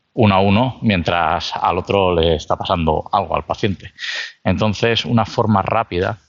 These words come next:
es generar un código de alarma. Esto lo, lo he generado, ¿vale? Es pulsando una tecla y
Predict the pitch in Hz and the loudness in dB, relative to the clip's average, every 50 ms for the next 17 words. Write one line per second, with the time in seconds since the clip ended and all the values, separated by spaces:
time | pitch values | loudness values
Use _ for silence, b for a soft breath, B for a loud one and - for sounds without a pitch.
0 | _ _ _ - 110 107 107 - - - - 101 95 92 90 92 92 95 90 87 | _ _ _ 0 0 0 0 0 -2 -2 -2 0 2 2 2 0 0 0 -2 -4
1 | 82 - - 95 95 98 92 87 80 78 76 82 85 78 80 73 69 - - B | -2 0 0 2 4 4 4 4 4 4 2 2 0 -2 -2 -4 -6 -6 -10 B
2 | B B B B B B B B 143 - - - - 123 143 160 - _ _ B | B B B B B B B B -4 -4 -2 -2 -2 -2 -2 -2 -6 _ _ B
3 | B B B B B B - 110 95 92 87 87 87 85 85 82 82 82 82 80 | B B B B B B 0 0 2 4 4 4 4 4 4 4 4 4 4 4
4 | 78 78 76 76 78 76 78 85 87 90 - - - 98 90 85 98 107 98 104 | 4 2 2 2 2 2 2 2 2 0 0 -2 -2 -2 0 0 0 0 0 0
5 | 104 90 80 92 110 110 78 71 - - _ - 85 78 - 90 82 80 80 80 | 0 0 0 -2 -2 -2 -4 -6 -6 -8 _ -4 -4 -4 -2 -2 -2 -2 0 0
6 | 80 78 71 - - 104 - - - 101 123 131 - - - - - 127 113 127 | 0 0 -2 0 -2 -4 -2 0 0 -2 -2 -2 -6 -14 -18 -8 -2 0 0 2
7 | 135 | 0